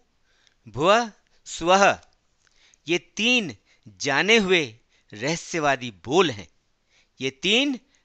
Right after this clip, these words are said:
रहस्यवादी ध्वनियां हैं। महाचमस के पुत्र ने चौथा ऐसा बोल महा खोज निकाला और उसे सारी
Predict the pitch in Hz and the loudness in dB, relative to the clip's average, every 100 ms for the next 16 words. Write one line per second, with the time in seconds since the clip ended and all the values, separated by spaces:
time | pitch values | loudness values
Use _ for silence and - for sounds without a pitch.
0 | - 104 127 165 - - 143 135 131 135 | -20 -8 -6 -6 -8 -8 -2 0 -2 -6
1 | 104 - 101 110 143 175 120 98 _ _ | -10 -14 -14 -4 4 4 4 -4 _ _
2 | _ _ _ _ _ _ _ _ 110 139 | _ _ _ _ _ _ _ _ -2 2
3 | 180 202 190 185 196 - 196 _ - 214 | 2 2 0 -2 -6 -4 -6 _ -2 -2
4 | 196 _ _ _ - 156 160 - 180 175 | -2 _ _ _ -10 -8 -8 0 2 4
5 | 226 202 104 _ _ _ _ _ _ 143 | 6 6 4 _ _ _ _ _ _ -2
6 | 185 - 247 160 151 156 120 95 _ _ | 0 6 8 8 4 2 0 -6 _ _
7 | - 110 113 127 160 208 143 - - 202 | -20 -14 -8 -2 4 4 2 -4 2 4
8 | 208 180 143 117 110 101 98 _ _ _ | 4 0 -4 -8 -8 -14 -20 _ _ _
9 | - 127 131 - 123 - 110 139 143 113 | -10 -8 -8 -12 -12 -8 -4 -2 -2 -8